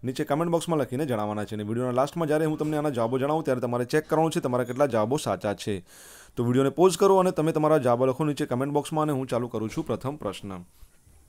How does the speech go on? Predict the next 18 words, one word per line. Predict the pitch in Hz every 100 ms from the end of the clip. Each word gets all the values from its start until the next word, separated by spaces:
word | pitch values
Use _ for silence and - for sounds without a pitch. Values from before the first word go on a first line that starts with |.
| _ - - - - - -
આજનો | 151 175 214
પ્રથમ | 208 208 208
પ્રશ્ન | 202 214
છે | 196
કે | 202
તાજેતરમાં | 185 175 180 180 185
જ | 156
નેશનલ | 139 170 - 180 185 185 - _ - - - -
ઇપિલિપ્સી | 165 196 185 190 - 185
ડે | 135 151 165
ક્યારે | - 139 139 160
મનાવવામાં | 127 123 123 123 127 -
આવ્યો? | 113 107 98 113 107 90 - - - _ -
તો | 120
તાજેતરમાં | 135 165 196 196 190 196
નેશનલ | 147 143 147 139 135 139
ઇપિલિપ્સી | 151 180 185 180 180
ડે | 151 131 135